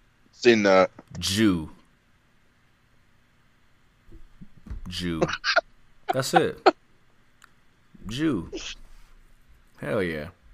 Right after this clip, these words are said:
Speaker 2: Just enjoy wrestling. It's gonna be a great weekend.
Speaker 1: Easier
Speaker 2: Uh,
Speaker 1: said some, but yeah, hundred percent.
Speaker 2: I feel you, but, you know, just Jew it. Um, there's also, uh, When Worlds Collide,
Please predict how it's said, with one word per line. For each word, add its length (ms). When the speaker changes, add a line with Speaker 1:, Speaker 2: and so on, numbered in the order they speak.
Speaker 2:
Just 200
enjoy 240
wrestling. 380
It's 80
gonna 120
be 40
a 40
great 160
weekend. 400
Speaker 1:
Easier 380
Speaker 2:
Uh, 40
Speaker 1:
said 220
some, 480
but 120
yeah, 260
hundred 220
percent. 480
Speaker 2:
I 80
feel 260
you, 180
but, 260
you 100
know, 260
just 260
Jew 220
it. 140
Um, 640
there's 140
also, 400
uh, 440
When 200
Worlds 240
Collide, 400